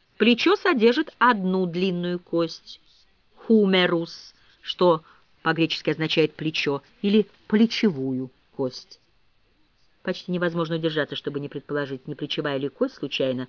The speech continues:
дает нам то самое неприятное ощущение покалывания, когда мы ударяемся локтем. Без всяких сомнений, плечевая кость заканчивается рядом с тем местом, каким мы обычно ударяемся,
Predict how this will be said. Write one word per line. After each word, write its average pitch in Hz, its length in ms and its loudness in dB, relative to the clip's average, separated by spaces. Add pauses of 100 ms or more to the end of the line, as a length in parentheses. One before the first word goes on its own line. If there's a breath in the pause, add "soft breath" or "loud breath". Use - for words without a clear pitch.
(280 loud breath)
дает 156 360 0
нам 143 140 -6
то 151 140 -4
самое 139 420 -4 (260 soft breath)
неприятное 190 540 0
ощущение 170 460 -4
покалывания, 135 720 -2
когда 135 280 -6
мы 135 140 -6
ударяемся 135 580 -4
локтем. 123 440 -8 (280 soft breath)
Без 160 120 -2
всяких - 320 -4
сомнений, 185 460 -2
плечевая 139 440 -4
кость 139 240 -4
заканчивается 143 720 -6
рядом 143 260 -4
с - 100 -16
тем 139 180 -6
местом, 147 500 -6 (320 loud breath)
каким 151 340 -4
мы 143 120 -4
обычно 135 380 -6
ударяемся, 135 720 -4